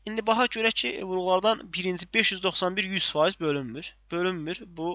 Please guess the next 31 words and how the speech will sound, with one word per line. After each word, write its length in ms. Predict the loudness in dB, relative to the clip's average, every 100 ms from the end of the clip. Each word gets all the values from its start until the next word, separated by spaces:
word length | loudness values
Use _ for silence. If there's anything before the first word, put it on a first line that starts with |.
| -4 -2
heç. 220 | -2 -6 -10 -14 -16 -8
Digərinə 400 | 4 6 6 4
baxırıq. 320 | 0 0 -6 -8 -18 -18 -6
E, 120 | -4 0
bunlar 280 | 8 10 10
nə 140 | 8
olmalıdır? 500 | 4 4 4 2 0 -6
Bu, 80 | -4 0
e, 140 | 2 2 0
cüt 200 | 2 4
ədəddir, 320 | 4 4 2
amma 140 | 2 -2
üçə 180 | 0 2 4
bölünməlidir. 680 | 2 4 2 2 0 -10 -6
Yeddi 340 | -2 -2 0 0
ilə 100 | 0
üç 140 | -2 -4
neçə 240 | 0 0
eləyir? 180 | 0 -4
On. 220 | -6 -8 -8
Bu 100 | 0
da 80 | 2
səkkiz 400 | 2 0 0 2
elədi, 300 | 0 0 -6 -6 -4
on 280 | -2 -4 -4
səkkiz. 540 | -2 -2 -4 -6 -8 -12
Bu 180 | -4 -2
da 80 | -2 0
dörd, 280 | 0 0 -4
neçə 220 | -4 -4
eləyir? 180 | -6